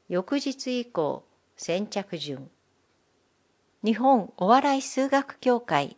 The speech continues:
ライブの写真があります。問い合わせ、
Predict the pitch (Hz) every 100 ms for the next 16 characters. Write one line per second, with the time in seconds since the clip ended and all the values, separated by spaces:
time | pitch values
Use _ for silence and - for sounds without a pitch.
0 | - 196 269 262 196 151 - 151 - 175
1 | 165 139 123 123 127 120 - - _ _
2 | _ _ _ _ _ _ _ _ _ _
3 | _ _ _ _ _ _ - 247 262 254
4 | 226 220 - 196 196